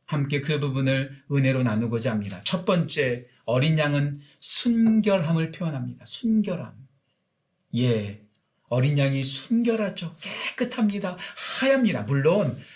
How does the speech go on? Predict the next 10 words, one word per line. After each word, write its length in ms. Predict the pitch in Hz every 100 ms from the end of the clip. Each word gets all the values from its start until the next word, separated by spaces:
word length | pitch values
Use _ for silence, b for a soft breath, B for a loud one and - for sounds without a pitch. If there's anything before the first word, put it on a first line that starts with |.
| B
검은색이나 800 | - 135 143 139 139 135 135 135
갈색 400 | 143 131 185 175
양도 240 | 143 139
있지만 460 | 131 - 180 107 113
우리가 220 | 160 226
생각하는 560 | 220 240 247 240 233 208
양은 340 | 135 165 170 B B B B B - 220 196
하얀 260 | 269 262
털이 240 | - 254 247
가득한 600 | 202 180 185 175 165